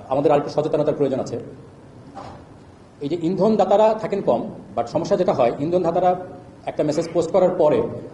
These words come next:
এইটাকে কপি করে অন্যরা যখন পোস্ট করেন, এখানে কিন্তু সবাই ইন্ধনদাতা থাকেন না, এখানে আমাদের মতো অনেকে আছেন যারা না বুঝে এটাকে ছড়িয়ে দেন, ছড়ার ফলে এই ধরনের আনরেস্টগুলো হয়। তো আমরা চিহ্নিত করার অবশ্যই চেষ্টা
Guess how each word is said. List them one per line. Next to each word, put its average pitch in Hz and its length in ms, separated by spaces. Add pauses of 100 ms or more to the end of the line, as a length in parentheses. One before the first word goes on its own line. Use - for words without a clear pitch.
(480)
এইটাকে 165 320
কপি 156 220
করে 190 100 (120)
অন্যরা 202 280
যখন 202 220
পোস্ট 180 200
করেন, 143 200
এখানে 180 220
কিন্তু 180 200
সবাই 180 180 (100)
ইন্ধনদাতা 175 380
থাকেন 151 180
না, 156 80
এখানে 147 200
আমাদের 147 220
মতো 147 200
অনেকে 139 200 (460)
আছেন - 180 (260)
যারা 120 220
না 135 60 (100)
বুঝে 170 220 (280)
এটাকে 151 220
ছড়িয়ে 156 220
দেন, - 80 (420)
ছড়ার 147 260
ফলে 156 120 (180)
এই 139 80
ধরনের 135 240
আনরেস্টগুলো 127 400
হয়। - 120 (460)
তো - 120
আমরা 202 140 (320)
চিহ্নিত 185 280
করার 190 200
অবশ্যই 202 240 (100)
চেষ্টা 175 280